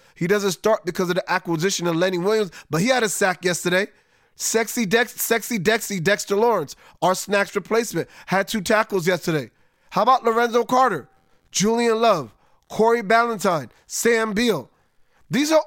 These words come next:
all first and second year players that contributed yesterday. I didn't mention Darius Slayton only because he didn't get a catch and didn't really do anything. That's why I didn't say contribute. When I say contributed, all these players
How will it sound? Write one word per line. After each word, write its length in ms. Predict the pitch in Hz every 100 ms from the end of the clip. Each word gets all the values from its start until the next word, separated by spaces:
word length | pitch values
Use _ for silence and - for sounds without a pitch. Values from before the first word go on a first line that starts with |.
| -
all 520 | 254 254 247 233 _
first 680 | - - - 226 240 285 - -
and 120 | 208
second 480 | - 214 226 220 196
year 220 | 214 208
players 580 | - - 220 190 143 - - -
that 360 | 135 196 196 180 _ -
contributed 920 | 220 190 - - 285 262 226 202 160
yesterday. 360 | 151 180 156 - - - -
I 100 | 262
didn't 320 | 320 302 233
mention 440 | 240 240 262 208
Darius 420 | 156 190 208 208
Slayton 480 | - 180 202 208 240 - _ _ _ _
only 240 | 208 240 247
because 360 | 226 247 220
he 80 | 185
didn't 180 | 214 208
get 120 | 196
a 40 | 175
catch 340 | - 190 -
and 100 | 170
didn't 160 | 190 190
really 200 | 190 165
do 200 | 185 226
anything. 360 | 175 - 131 -
That's 220 | 170 185
why 220 | 202 196 170 - -
I 100 | 175
didn't 180 | 185 185
say 180 | 196
contribute. 640 | 175 180 147 240 240 160 -
When 140 | 139 190
I 60 |
say 140 | 208 233
contributed, 600 | 226 180 247 220 190 160 - -
all 240 | 208 247 269
these 300 | 277 269 208
players 600 | - 226 254 226 185